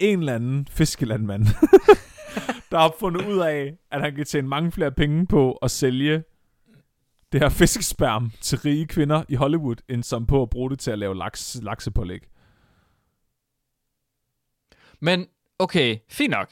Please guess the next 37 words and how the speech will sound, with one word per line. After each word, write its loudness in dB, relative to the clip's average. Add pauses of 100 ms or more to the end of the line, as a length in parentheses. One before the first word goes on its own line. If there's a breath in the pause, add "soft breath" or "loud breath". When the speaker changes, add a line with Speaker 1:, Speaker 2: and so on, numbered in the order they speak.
(220)
Speaker 2:
Fint 0
nok. 2
Speaker 1:
Mhm. 0
Speaker 2:
Fint. -2
Du -4
kan 0
Speaker 1:
Mhm. 2
Speaker 2:
sælge -2
alt. -4
Du -8
kan -8
sælge -2
alt. -4
Specielt -2
til, -4
du -10
ved, 2
Speaker 1:
Ja. 4 (520)
Speaker 2:
Goop-generationen. -2 (560 soft breath)
Speaker 1:
Ja. 0
Speaker 2:
Øhm, -6 (120)
hvorfor, -4 (220)
hvorfor -6
gør -2
de -4
det? -6 (120)
Virker 0
det? -8 (480 soft breath)
Speaker 1:
Så -6
det -2
er -6
ikke -6 (640)
ren -2
fiskesperm. -8
Det -6
bliver 0
behandlet. -6